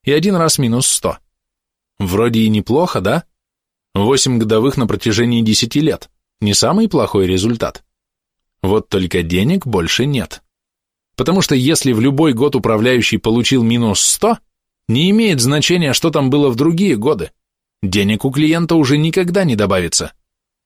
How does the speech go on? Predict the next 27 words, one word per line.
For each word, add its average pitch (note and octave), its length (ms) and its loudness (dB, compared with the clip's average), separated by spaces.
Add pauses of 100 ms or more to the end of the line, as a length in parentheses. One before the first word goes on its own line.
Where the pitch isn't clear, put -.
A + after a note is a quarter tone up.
(220)
Геометрическое A2 800 0
среднее G#2 480 0 (180)
всегда C#3+ 440 0
меньше B2+ 320 0
арифметического, C#3 920 -2 (560)
не G2+ 100 0
считая G2+ 400 0
случая, C#3+ 420 0
когда G#2+ 300 0
все B2 180 -2
цифры A2 360 0
равны. A#2 380 -2 (880)
И G#2+ 80 0
различие A2 500 0
между G#2 260 0
ними A#2+ 220 0
тем G#2+ 220 0
сильнее, C3+ 440 0
чем A#2 180 0
сильнее E3 400 2
различаются C#3+ 680 0
цифры B2+ 360 0
результатов. C3+ 680 -2 (720)
Геометрическое A2+ 800 0
куда E3+ 320 0
менее E3 320 2
оптимистично, E3 760 -2